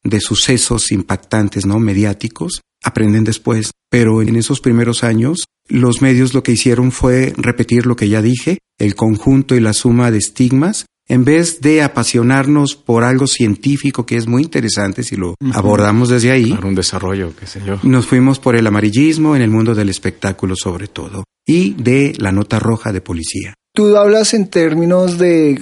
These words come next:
Speaker 3: como de cómo se estaba entendiendo la epidemia desde un aspecto social e institucional, pero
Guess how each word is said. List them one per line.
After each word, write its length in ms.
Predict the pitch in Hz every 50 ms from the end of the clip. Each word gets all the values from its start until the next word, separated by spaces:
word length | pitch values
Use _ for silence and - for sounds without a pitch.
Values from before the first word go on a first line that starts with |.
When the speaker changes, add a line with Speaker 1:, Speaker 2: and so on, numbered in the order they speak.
| - -
Speaker 3:
como 280 | - - 160 156 151 147
de 120 | 147 139
cómo 260 | - - 147 147 147
se 80 | 151 175
estaba 300 | 170 - - 147 139 139
entendiendo 640 | 139 139 160 165 165 151 139 127 123 127 127 131 - _ _ _
la 140 | - 151 151
epidemia 800 | 147 151 - 156 151 147 139 135 127 123 127 131 131 135 139 -
desde 220 | 185 170 156 147 143
un 100 | 135 131
aspecto 800 | 127 131 - - - 135 131 131 - - 147 139 135 135 135
social 400 | 135 - 147 123 - - 123 117
e 40 | 120
institucional, 720 | 120 127 - - 131 - 151 139 - 120 120 123 120 - _ _ _ _
pero 720 | - 151 147 147 143 139 143 143 139 139 139 135 143 143 -